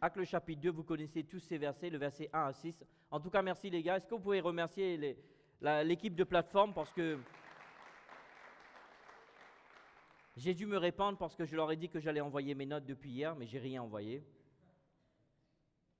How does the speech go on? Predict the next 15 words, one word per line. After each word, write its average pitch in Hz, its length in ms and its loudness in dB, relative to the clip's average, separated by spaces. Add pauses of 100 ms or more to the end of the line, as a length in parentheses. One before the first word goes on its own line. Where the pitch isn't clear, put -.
(100)
Pardon. 92 300 -10 (1800)
Acte 185 180 2
le 196 60 2
chapitre 175 360 -2
deux, 185 100 2
le 165 80 -2
verset 156 380 -2
un 147 100 0
à 135 160 -2
six. - 420 -14 (800)
Le 160 120 2
jour 262 200 0
de 233 80 4
la 214 100 12
Pentecôte, 233 540 6